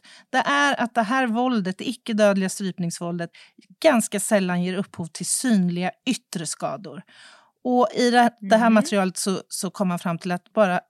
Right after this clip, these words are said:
Speaker 1: sexton procent av kvinnorna uppvisade synliga yttre skador. Så här har
Speaker 2: Ja,
Speaker 1: vi
Speaker 2: det är
Speaker 1: ju
Speaker 2: lågt.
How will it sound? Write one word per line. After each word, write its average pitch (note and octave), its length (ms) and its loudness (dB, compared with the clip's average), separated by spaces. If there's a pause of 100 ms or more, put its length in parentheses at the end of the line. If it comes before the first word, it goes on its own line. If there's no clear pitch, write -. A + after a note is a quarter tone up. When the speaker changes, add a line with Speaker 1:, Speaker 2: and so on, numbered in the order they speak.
Speaker 1:
sexton - 520 -4
procent G3+ 540 0
av F3 220 -6
kvinnorna F3 560 -8
uppvisade F3 560 -8
synliga E3+ 600 -2
yttre - 340 -10
skador. A#3 600 0 (360)
Så - 140 -2
här C4 260 2
har B3+ 220 0
Speaker 2:
Ja, B3 60 4
Speaker 1:
vi A3 100 -2
Speaker 2:
det G3+ 80 2
är G3 40 2
Speaker 1:
ju F#3+ 100 0
Speaker 2:
lågt. - 360 -8